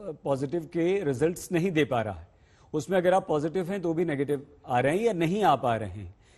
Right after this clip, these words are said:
ये एक भ्रांति हो सकती है, भ्रम हो सकता है, या कुछ हद तक सच्चाई, सर, हो सकती है इसमें। लेकिन क्या आपको लगता है कि हमें थोड़ा सा इंतजार करना चाहिए, डॉक्टर की सलाह लेनी चाहिए, और सीटी स्कैन खतरनाक हो सकता है?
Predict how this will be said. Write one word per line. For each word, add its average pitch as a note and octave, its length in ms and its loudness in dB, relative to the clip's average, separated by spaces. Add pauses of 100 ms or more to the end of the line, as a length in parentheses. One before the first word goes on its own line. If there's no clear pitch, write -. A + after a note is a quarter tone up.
(120)
ये A#3+ 220 4
एक A#3+ 260 2
भ्रांति E3+ 380 2
हो G#3 120 4
सकती F3+ 280 -4
है, G3+ 60 2
भ्रम F3 220 2
हो F3+ 120 0
सकता F3+ 300 -2
है, G#3 260 -2
या F3+ 160 4 (360)
कुछ F#3+ 200 0
हद F3+ 160 2
तक G#3+ 120 0
सच्चाई, F#3 480 2
सर, G3+ 180 0
हो F3 160 0
सकती C#3+ 300 -2
है A2+ 60 -2
इसमें। F#2+ 260 -12 (800)
लेकिन F#3 280 4
क्या G3+ 260 6
आपको A3+ 500 6
लगता F3 360 4
है C#3+ 240 4 (560)
कि F3 80 6
हमें F3+ 200 6
थोड़ा F#3+ 240 4
सा G3 140 0
इंतजार D#3+ 420 2
करना F3 260 0
चाहिए, F3+ 320 0
डॉक्टर E3+ 320 -2
की E3+ 120 -8
सलाह D#3 340 -2
लेनी E3 260 -2
चाहिए, E3 400 -2
और F#3 180 -2
सीटी F3+ 400 -8
स्कैन F#3 360 -2
खतरनाक E3 520 -2
हो E3+ 100 -10
सकता - 280 -14
है? D#3+ 200 -16